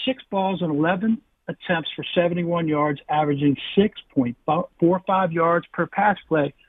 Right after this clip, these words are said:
over twice the average running plays. That ended the day only averaging, you know, three yards per play. On the season, Lamar Jackson's quarterback rating thrown out of pistol formation is eighty-seven point eight, ranking him eleventh in the N F L.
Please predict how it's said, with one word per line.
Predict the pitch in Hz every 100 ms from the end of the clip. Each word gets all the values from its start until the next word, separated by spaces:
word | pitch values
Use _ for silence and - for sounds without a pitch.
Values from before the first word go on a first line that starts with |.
| _ _ -
over | 175 170 190 185 -
twice | 226 262 254
the | 233 226
average | 220 196 175 156
running | 190 196 147
plays. | - 104 - -
That | 156 165
ended | - 170 180 165
the |
day | 147 175 160 143
only | 151 160 147
averaging, | 147 151 143 135 147 147
you | 180
know, | 131 -
three | 175 160
yards | 147 143 139
per | - 131
play. | - 175 117 _ _ _ - - _
On | - 165 220
the | 262 -
season, | 302 294 196 180 160
Lamar | 147 160 208
Jackson's | 262 240 233 214 -
quarterback | 233 240 180 165 -
rating | 160 156 151 147
thrown | 160 160 170
out | 170
of | 139 -
pistol | 196 - 240 -
formation | 247 226 247 247 - 170
is | 139
eighty-seven | 156 180 196 - 202 202 185
point | 214 208 -
eight, | 220 196
ranking | - 156 151 160
him | 156 147
eleventh | 131 143 170 185 214
in | 190
the | 190
N | 190
F | 185 -
L. | 202 156